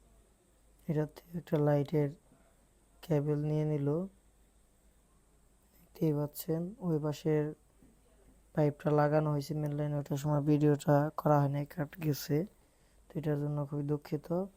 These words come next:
তো এটা ওই পাশেরটার মতনই সেম মডেল, সেম সিস্টেম, তো এতে কোনো ই নেই। তো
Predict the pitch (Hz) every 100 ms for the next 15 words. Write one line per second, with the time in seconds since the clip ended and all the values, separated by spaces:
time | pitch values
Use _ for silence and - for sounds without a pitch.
0 | _ _ - 165 147 160 151 151 143 151
1 | 160 151 151 143 151 147 151 151 - _
2 | _ _ - - - 160 151 147 147 151
3 | 160 160 160 143 - 143 - 151 175 196
4 | - - - _ _ _ _ _ _ -
5 | 185 - 160 147 165 147 147 143 147 165
6 | 151 147 156 208 - -